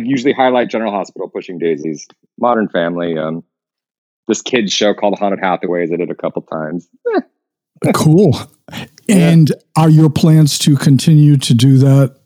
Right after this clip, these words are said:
Speaker 2: as well, to, to get on T V in major films?
Speaker 1: Yeah, I mean, my g-, goal, as most actors, I mean,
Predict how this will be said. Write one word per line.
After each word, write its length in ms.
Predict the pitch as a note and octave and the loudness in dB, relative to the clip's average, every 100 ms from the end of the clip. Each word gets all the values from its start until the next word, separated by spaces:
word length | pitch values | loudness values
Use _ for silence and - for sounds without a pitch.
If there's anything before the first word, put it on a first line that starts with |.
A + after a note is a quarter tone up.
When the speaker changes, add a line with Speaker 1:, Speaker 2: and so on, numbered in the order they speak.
| _ | _
Speaker 2:
as 200 | C3 A#2 | 0 2
well, 280 | A#2+ C3 D#3 | 4 4 4
to, 360 | C#3+ C3 B2 A2+ | 2 2 4 2
to 260 | B2+ - A#2+ - _ - | 0 -2 -4 -6 _ -8
get 160 | - B2+ | -2 2
on 200 | C3+ B2+ | 4 4
T 180 | - C3 | 2 2
V 200 | B2 C3 | 4 4
in 360 | B2 A#2 A2+ - | 4 4 2 0
major 320 | C3 B2+ A#2+ B2 | 2 2 2 0
films? 540 | - C#3 D3 C#3+ - - _ _ _ _ _ _ _ | 2 4 4 2 -6 -16 _ _ _ _ _ _ _
Speaker 1:
Yeah, 480 | - C4 D4+ F3+ C#3+ | 0 2 2 2 0
I 80 | E3+ | 0
mean, 160 | G3 | 0
my 160 | F3+ E3+ | 0 -2
g-, 140 | C3+ C3 D#3 C#3 C#3 | -4 -10 -10 -8 -2
goal, 280 | A#3+ B3 | 2 2
as 140 | D#3+ B2+ | 2 0
most 300 | D#3 G3+ - | -2 -2 -2
actors, 500 | C3 A#2 A#2+ C3+ A#2 A2+ | -2 -2 -4 -4 -6 -8
I 80 | A#2+ | -6
mean, 360 | A#2 A2 A2+ - | -4 -4 -6 -10